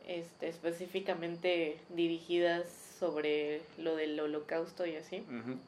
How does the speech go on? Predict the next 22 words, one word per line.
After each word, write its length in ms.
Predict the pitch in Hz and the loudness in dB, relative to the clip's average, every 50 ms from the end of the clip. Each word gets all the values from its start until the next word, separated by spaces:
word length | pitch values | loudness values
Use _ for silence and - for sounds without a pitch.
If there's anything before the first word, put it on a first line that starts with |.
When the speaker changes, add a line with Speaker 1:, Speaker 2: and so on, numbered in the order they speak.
| - - - - | -18 -20 -12 -4
Speaker 1:
eh, 520 | - 170 175 170 165 165 165 165 165 165 165 | 0 2 4 6 6 6 6 4 2 0 0
pues 200 | - 190 196 196 | -2 -4 -2 2
uno, 420 | 226 226 240 247 247 233 196 - - - | 2 4 6 6 6 6 4 4 2 0
uno, 360 | 214 220 226 226 226 214 196 | 2 4 4 6 6 4 2
este, 520 | 180 175 185 - - - 170 165 165 165 165 | 2 0 -4 -6 -2 2 4 4 6 4 4
puede 340 | - 190 190 185 180 175 | 4 6 6 6 6 6
llegar 260 | 175 175 170 175 175 180 | 4 4 4 6 4 4
a 120 | 175 - | 2 2
pensar 440 | - 151 151 151 - 170 170 170 170 | -2 -6 -8 -8 -6 -4 -4 -4 -4
como, 320 | 170 165 156 156 151 151 | -6 -10 -10 -10 -8 -4
bueno, 300 | 165 185 185 180 170 160 | 0 0 0 2 2 0
a 60 | 151 | 0
ver, 160 | 151 160 160 151 - - - - - - - - - - - - - - - - - | 0 -2 -2 -4 -6 -12 -18 -20 -20 -20 -20 -20 -20 -20 -20 -20 -20 -20 -20 -8 0
¿dónde 300 | 190 254 311 339 339 302 | 2 4 4 4 4 2
estoy 320 | 240 - - 214 214 214 | 0 0 0 0 2 4
ahora? 400 | 196 180 175 180 214 262 339 - - | 6 6 6 6 4 4 4 4 6
<laughs> 920 | - 214 226 220 220 233 226 - - - - - - - - - - - | 4 4 4 4 2 0 0 0 -2 -8 -16 -20 -18 -16 -16 -16 -12 -8
¿Y 140 | - 214 208 | -6 -6 4
cómo 220 | 220 247 277 302 311 | 6 6 8 8 6
estaban 360 | 294 - 262 262 269 262 240 | 4 2 2 2 2 2 2
estas 260 | 247 247 - 208 202 | 0 -2 -2 -4 -4
personas 500 | - - - 160 170 - 202 214 202 190 | -2 -4 -6 -6 -4 -4 -4 -4 -4 -6